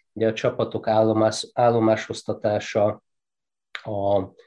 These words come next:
ma-, maguknak a konkrét harci cselekményeknek, tehát az erőszakos konfliktusoknak, fegyveres erőszakkal járó konfliktusoknak a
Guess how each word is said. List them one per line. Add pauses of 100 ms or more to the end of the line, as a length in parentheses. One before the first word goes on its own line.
(140)
ma-,
maguknak
a
konkrét
harci
cselekményeknek,
tehát
az
erőszakos
konfliktusoknak, (360)
fegyveres
erőszakkal
járó
konfliktusoknak
a